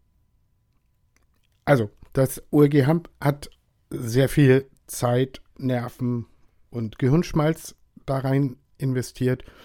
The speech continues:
und hat, das können wir auch an der Stelle sagen, in dem Urteil auch viel dazu gesagt, was eigentlich nicht notwendig gewesen wäre, aber weswegen wir uns heute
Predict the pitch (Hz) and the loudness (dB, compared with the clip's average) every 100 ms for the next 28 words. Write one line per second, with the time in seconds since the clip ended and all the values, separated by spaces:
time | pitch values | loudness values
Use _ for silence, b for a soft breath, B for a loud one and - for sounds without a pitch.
0 | B B B B B B _ _ - 131 | B B B B B B _ _ -2 -2
1 | 117 143 143 - _ _ _ _ _ _ | 0 -2 -4 -12 _ _ _ _ _ _
2 | - 120 - 131 123 123 135 131 - 131 | -6 -2 0 2 2 2 2 2 2 2
3 | 131 123 131 131 - 127 117 113 113 107 | 4 4 2 0 0 2 4 4 4 2
4 | 104 - _ _ - 156 156 117 127 151 | 0 -6 _ _ -2 0 2 2 4 4
5 | 165 b b b b _ 139 - 185 180 | 2 b b b b _ -6 -2 2 6
6 | 165 151 - 147 131 135 151 - - 120 | 6 4 0 -2 0 0 -2 -4 -10 -4
7 | 143 - - 131 127 - 131 98 139 139 | -2 -2 -2 0 0 2 2 2 -2 0
8 | 123 120 120 - 110 113 104 107 95 107 | 0 -2 -2 -8 -6 -4 -4 -6 -4 -2
9 | 107 80 76 _ _ b b b - 127 | -2 -4 -12 _ _ b b b -10 -2
10 | 123 127 120 110 120 120 117 117 113 - | 2 2 0 -4 -2 -2 0 0 -2 -4
11 | 98 92 135 | -6 -2 -2